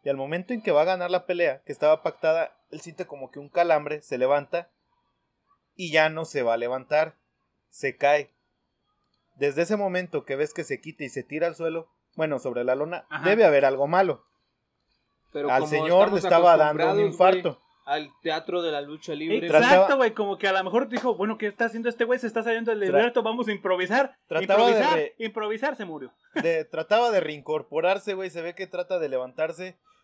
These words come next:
Speaker 1: porque le están haciendo un, no sé, has hablado de lo doloroso que es un infarto y que no es instantáneo. Este pedo
Speaker 2: Sí,
Speaker 1: no
Speaker 2: no
Speaker 1: fue
Speaker 2: es
Speaker 1: instantáneo.
Speaker 2: instantáneo,
Speaker 1: Tú lo estás
Speaker 2: no.
Speaker 1: viendo, se está muriendo ahí.
Speaker 3: Verga, güey.
Speaker 1: Eh, está boca abajo Silver King. Les estoy narrando el video a mis compañeros, de,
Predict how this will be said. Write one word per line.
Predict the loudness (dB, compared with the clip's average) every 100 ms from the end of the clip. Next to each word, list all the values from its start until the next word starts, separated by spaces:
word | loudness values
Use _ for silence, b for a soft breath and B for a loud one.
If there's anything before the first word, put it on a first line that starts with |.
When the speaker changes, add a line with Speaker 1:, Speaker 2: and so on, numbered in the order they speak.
| _
Speaker 1:
porque | -8 -4
le | -6
están | -2 -2
haciendo | -2 -8 -8
un, | -10 -12 _ _ _ -4
no | -4
sé, | 2 0 0 -6 -14 -18 _ _
has | 2 4 4
hablado | 6 6 6
de | 2
lo | 2
doloroso | 2 2 0 0
que | -8
es | -10
un | -10
infarto | -4 0 0 -2
y |
que | -6 -6
no | -6
es | -6
instantáneo. | -6 -6 -4 -2 -2 -2
Este | -4 -2 -2
pedo | 4 4
Speaker 2:
Sí, | 4
Speaker 1:
no | 2
Speaker 2:
no |
Speaker 1:
fue | -2
Speaker 2:
es | -4
Speaker 1:
instantáneo. | -6 -2 -2 -2
Speaker 2:
instantáneo, | -2
Speaker 1:
Tú | -2
lo |
estás | 2 2
Speaker 2:
no. | 2
Speaker 1:
viendo, | 0 -4
se | -4
está | -2 -2
muriendo | -2 -2 -2 2
ahí. | 2 0 -8 _ _ _ _ _ _ _ _ _ _
Speaker 3:
Verga, | -20 -20 -20 -20
güey. | _ _ _ _ _ _ _ _
Speaker 1:
Eh, | 2 4
está | 4 6 6
boca | 6 4
abajo | 4 2
Silver | -6 -6 -6
King. | -6
Les | -8 -4
estoy | -4
narrando | 0 0 0 -2
el |
video | 0 -2
a |
mis | -2 -10
compañeros, | -8 -6 -4 -2
de, | -2 -4